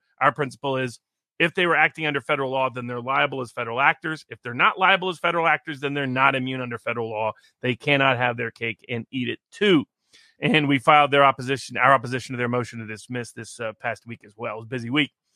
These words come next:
the, uh, uh, uh, or thereabouts. So, and then another case filed on comparable grounds, bringing, and, and also in the Tyson case and in this other case,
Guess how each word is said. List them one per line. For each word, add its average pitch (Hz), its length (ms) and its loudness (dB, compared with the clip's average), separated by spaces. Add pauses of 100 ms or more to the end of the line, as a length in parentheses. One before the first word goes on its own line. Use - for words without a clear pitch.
(280)
the, 147 300 2
uh, 135 260 4 (180)
uh, 127 260 -2 (240)
uh, 127 120 -6
or 123 180 -6
thereabouts. 117 420 -4 (280)
So, 160 320 2
and 170 100 0
then 175 180 2 (120)
another 196 240 0
case 190 220 -2
filed 175 380 2
on 143 160 -2
comparable 180 480 -2
grounds, 147 580 0 (120)
bringing, 151 420 -2
and, 170 200 0
and 170 140 -2
also 190 380 2 (100)
in 190 180 -2
the 196 80 -4
Tyson 185 440 -2
case 170 340 -6
and 170 180 -2
in 170 80 -4
this 151 160 -6
other 175 200 0
case, 107 340 -4